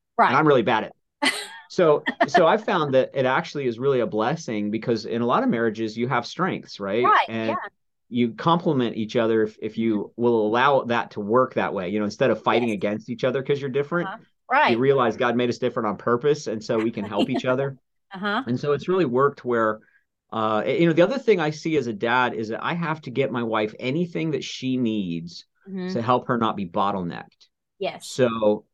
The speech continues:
Speaker 2: if it's, if it's a household appliance that saves her time, that is money well spent on my end, because her primary role, in my view, is not to take care of my house.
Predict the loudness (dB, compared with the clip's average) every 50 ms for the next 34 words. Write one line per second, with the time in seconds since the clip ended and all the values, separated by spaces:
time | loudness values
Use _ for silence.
0 | _ _ -4 2 2 2 0 0 -4 -6 -2 -2 0 0 0 0 2 2 2 2
1 | 2 0 -2 -2 -2 -2 -6 -6 -4 -4 -4 -4 -4 -6 -8 -8 -8 _ -8 -8
2 | -8 -6 -4 -2 -2 -2 -4 -6 -8 -6 -6 -6 -6 -8 _ -6 -4 -2 -2 -2
3 | -4 -4 -6 -8 -10 _ _ _ _ _ -6 -6 -4 -4 -4 -4 -2 -2 0 0
4 | -2 -2 -4 -2 0 0 -2 -2 -4 -8 -16 -12 _ -6 -6 -6 -6 -8 -10 _
5 | _ -12 -10 -10 -8 -8 -8 -6 -4 -2 -2 -2 -2 -2 -4 -6 -10 _ _ _
6 | -10 -8 -8 -6 -8 -8 -10 -10 -12 _ _ _ _ _ _ _ -8 -4 -2 -2
7 | -2 -2 -6 _ _ _ -2 -2 -2 -2 -6 -6 -4 -4 -2 -2 -2 -2 0 -2
8 | -2 -2 -4 -4 -2 -2 0 0 2 0 0 0 -2 -4 -6 _ _ _ _ _
9 | _ _ _ _ -6 -4 -2 -2 0 0 -2 -4 -4 -4 -6 -4 -4 -4 -6 -8
10 | -10 _ _ _ -10 -10 -6 -4 -4 -2 0 0 -2 -2 -4 -6 -10 -6 -4 -4
11 | -4 -4 -6 -8 -10 -14 _ _ _ _ _ -6 -6 -4 -2 -2 -2 0 -2 -4
12 | -4 -4 -2 -2 -2 -4 -6 -8 -10 -16 -18